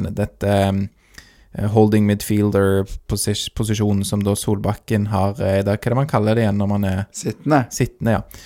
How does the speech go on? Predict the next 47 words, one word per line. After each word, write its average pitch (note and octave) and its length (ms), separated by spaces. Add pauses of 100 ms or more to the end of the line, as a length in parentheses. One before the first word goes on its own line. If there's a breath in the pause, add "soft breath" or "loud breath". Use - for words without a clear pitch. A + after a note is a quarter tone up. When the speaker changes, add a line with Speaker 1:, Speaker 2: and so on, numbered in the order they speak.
(300 loud breath)
Speaker 1:
Eh, F#2+ 340
den, G#2 300
den A#2 180
dype A2 480
på A2 200
midten A2 380
i G#2 60
den G#2 140
treeren G#2 320
på A2+ 80
midten A#2 240
som A2+ 160
Solbakken G#2 720
er G2+ 140
nå, A#2+ 180
som G#2+ 220
Bell F#3 180
har G#2 120
vært G#2 200
før, C#3 340
og G#2+ 240
kanskje G#2+ 280
det G#2+ 100
henger A2+ 220
litt A#2+ 180
igjen A#2+ 240
da A#2+ 80
når A2 160
han A2+ 200
ikke A2 280
er G#2 40
den G#2 180
som G#2 260 (320 loud breath)
ønsker - 640
å A2 160
løpe - 340
opp - 280
og, G2 200
og A2+ 140
møte G#2 320
Haugesund, G#2 560
eh, G2+ 140 (760 loud breath)
høyt - 360
i, G2 360
i A2 120
banen, G2+ 460
så, G#2+ 460